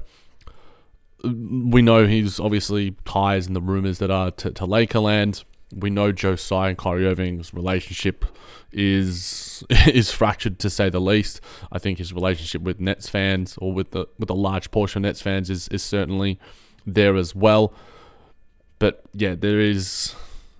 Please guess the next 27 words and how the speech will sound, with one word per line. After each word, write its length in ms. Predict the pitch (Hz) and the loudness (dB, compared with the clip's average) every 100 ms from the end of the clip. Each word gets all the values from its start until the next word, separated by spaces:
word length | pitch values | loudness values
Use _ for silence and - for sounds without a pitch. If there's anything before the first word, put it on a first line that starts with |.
| _ - - | _ -18 -8
the, 220 | 113 127 | -2 0
the, 160 | 113 | 2
the 240 | 113 113 127 | 2 4 4
way 240 | 117 131 | 6 4
back 260 | 110 107 98 | 4 2 0
for 140 | - | -4
Kyrie 360 | - 104 98 95 | 2 2 4 2
Irving 460 | 101 92 92 87 | 2 2 -2 -2
was 400 | 85 92 87 85 | -2 -2 -2 -6
to 340 | - 98 92 87 - _ - | -8 -2 -2 -4 -10 _ -2
take 220 | 107 101 | 0 2
level 240 | 113 101 | 2 2
of 40 | 98 | 0
responsibility 800 | 92 - 98 - 90 98 95 92 | 0 -2 -2 -2 -2 0 0 -4
through 300 | - 92 92 | -6 -4 -2
what 160 | 82 | -2
he 120 | - | -4
said 380 | 87 - 101 85 | -8 -4 -4 -4
to 100 | - | -6
the 60 | 92 | -6
media 320 | 87 90 104 | -4 -2 -2
today, 380 | - 107 127 160 - - | 0 0 0 -2 -12 -16
to 220 | - 87 87 | -6 -4 -4
apologize, 1080 | - - - 92 101 104 113 123 139 131 - - - 104 - | -2 -4 -2 0 2 4 4 6 2 0 -12 -20 -20 -14 -4
and 120 | 107 | -2
to 100 | 113 | -2
be, 420 | 98 113 110 110 | 0 0 0 -2